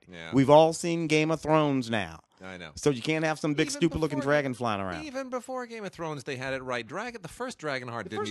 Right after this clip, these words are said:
Speaker 1: even do it
Speaker 2: Dragonheart
Speaker 1: right.
Speaker 2: was actually, yeah.
Speaker 1: It, it, I mean, the, the, when they, what they did it right was Reign of Fire.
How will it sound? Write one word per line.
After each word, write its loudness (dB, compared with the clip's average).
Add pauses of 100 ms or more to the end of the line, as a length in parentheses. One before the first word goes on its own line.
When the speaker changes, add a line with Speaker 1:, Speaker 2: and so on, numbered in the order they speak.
Speaker 1:
even -2
do -4
it -2
Speaker 2:
Dragonheart 2
Speaker 1:
right. -4
Speaker 2:
was -8
actually, -6
yeah. -4 (120)
Speaker 1:
It, -6
it, -4
I -8
mean, -12
the, -6
the, -12
when -6
they, -6 (200)
what -6
they -6
did -6
it -6
right -6
was -8
Reign -4
of -10
Fire. -10